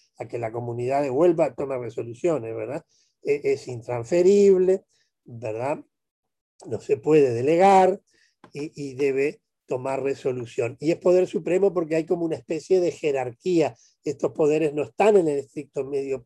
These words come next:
el mismo plano, porque el ejecutivo y el federativo se supone que no tienen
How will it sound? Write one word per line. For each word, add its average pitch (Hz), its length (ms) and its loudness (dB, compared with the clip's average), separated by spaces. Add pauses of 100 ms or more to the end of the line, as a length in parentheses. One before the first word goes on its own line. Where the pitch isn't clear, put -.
(120)
el 135 80 -8
mismo 160 280 -4
plano, 165 400 0 (220)
porque 147 220 -4
el 151 80 -4
ejecutivo 180 840 4
y 160 200 0
el 151 380 0 (360)
federativo 170 720 -2
se 170 160 -6
supone 180 480 -2
que 165 120 0
no 151 160 -4
tienen 160 540 -2